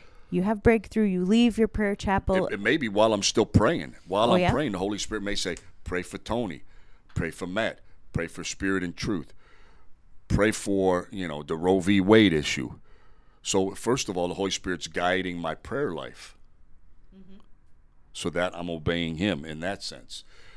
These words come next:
Speaker 2: So that would be a, a one practical thing.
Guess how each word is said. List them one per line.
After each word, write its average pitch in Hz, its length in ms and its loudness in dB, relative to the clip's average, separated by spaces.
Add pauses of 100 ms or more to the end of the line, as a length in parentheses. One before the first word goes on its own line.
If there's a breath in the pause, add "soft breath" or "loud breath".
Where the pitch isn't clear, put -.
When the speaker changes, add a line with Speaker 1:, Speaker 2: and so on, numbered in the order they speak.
Speaker 2:
So 95 140 -6
that 110 160 4
would 95 100 -4
be 82 160 -4
a, - 140 -6
a 85 80 -2
one 85 320 0
practical 73 680 -8
thing. 65 320 -16